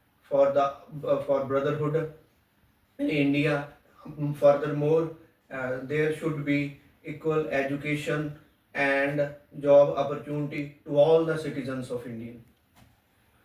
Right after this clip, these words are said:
ਅੱਜ ਕੀ, ਜੇਕਰ ਅੱਜ ਦੇਸ਼ ਦੇ ਵਿੱਚ ਗੱਲ ਕਰੀਏ ਤੇ ਇੱਥੋਂ ਦੀ ਪ੍ਰਭੂ ਸੱਤਾ ਕਰੀਏ, ਤਾਂ ਸਾਡੇ ਪ੍ਰਭੂ ਸੱਤਾ ਨੂੰ ਢਾਹ ਸਾਡੇ ਦੇਸ਼ ਦੇ ਹੁਣ ਦੇ ਜਿਹੜਾ ਪ੍ਰਧਾਨ ਮੰਤਰੀ ਨਰਿੰਦਰ ਮੋਦੀ ਨਾ ਕਹੇ ਕਿ ਮੈਂ ਉਹਨੂੰ ਸਰੈਂਡਰ ਮੋਦੀ ਕਹਿਣਾ ਹੈ,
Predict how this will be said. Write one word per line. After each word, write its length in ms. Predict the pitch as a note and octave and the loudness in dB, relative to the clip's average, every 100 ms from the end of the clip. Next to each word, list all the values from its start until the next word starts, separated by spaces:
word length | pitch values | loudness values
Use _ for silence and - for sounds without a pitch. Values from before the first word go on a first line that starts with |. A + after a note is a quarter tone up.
| _ _ _ _ - D#3 - C#3 | _ _ _ _ -18 -16 -2 0
ਅੱਜ 60 | C#3 - - | 0 -2 -6
ਕੀ, 160 | E3 | -4
ਜੇਕਰ 440 | E3 C#3+ C#3+ D3 C#3+ | -2 -4 -2 2 2
ਅੱਜ 200 | C#3+ - | 2 -2
ਦੇਸ਼ 300 | C#3 C#3+ - | -2 -2 -4
ਦੇ 80 | D3 | -2
ਵਿੱਚ 200 | C#3 B2+ | -2 -2
ਗੱਲ 240 | C3 C#3 | -4 -2
ਕਰੀਏ 480 | D3 C3+ C3+ C3 - - C#3+ | -2 -2 -2 -4 -8 -18 -8
ਤੇ 60 | D3 | -6
ਇੱਥੋਂ 200 | D3 C#3+ | -4 -6
ਦੀ 60 | |
ਪ੍ਰਭੂ 300 | C#3+ D3+ E3 | -2 -2 -2
ਸੱਤਾ 260 | D#3+ - C#3+ | -2 -2 -2
ਕਰੀਏ, 300 | C#3 C#3+ C#3+ - - - | -2 -4 -6 -10 -18 -10
ਤਾਂ 120 | D3 | -6
ਸਾਡੇ 340 | C#3+ C3 D3 | -2 -2 -2
ਪ੍ਰਭੂ 340 | B2 C#3+ C#3+ D3+ | 0 0 0 -2
ਸੱਤਾ 320 | C#3+ C#3+ C#3 | 0 2 2
ਨੂੰ 180 | C#3+ C#3+ | 2 0
ਢਾਹ 340 | C#3 B2+ B2+ | 0 -2 0
ਸਾਡੇ 260 | C#3 C3+ C3 | 0 0 0
ਦੇਸ਼ 420 | C3 C#3 C#3+ - | 0 0 -2 -4
ਦੇ 160 | C#3+ | -6
ਹੁਣ 260 | B2+ B2+ B2+ | -4 -4 -2
ਦੇ 120 | C3+ | -2
ਜਿਹੜਾ 200 | C3+ C#3 | 0 0
ਪ੍ਰਧਾਨ 420 | C#3 C#3+ C#3+ C3 | 0 0 0 0
ਮੰਤਰੀ 500 | B2 B2 C3 C#3 C3+ - _ - | 0 -4 -4 -6 -8 -14 _ -8
ਨਰਿੰਦਰ 440 | C#3 D#3 E3 E3+ E3+ | -2 0 2 0 2
ਮੋਦੀ 340 | D#3+ D3+ D3+ | 0 0 -2
ਨਾ 160 | D3 C#3 | 2 2
ਕਹੇ 380 | D3 D3+ D3 | 2 2 2
ਕਿ 60 | D3 | 0
ਮੈਂ 140 | C#3+ | 2
ਉਹਨੂੰ 180 | C#3+ C#3 | 2 0
ਸਰੈਂਡਰ 480 | C#3+ C#3 C#3 D3 D#3 | 0 2 2 2 0
ਮੋਦੀ 300 | D3+ C#3+ C#3 | -2 -2 -4
ਕਹਿਣਾ 300 | C3 C3+ C#3+ | -4 -2 -2
ਹੈ, 260 | C3+ C#3+ | -2 -6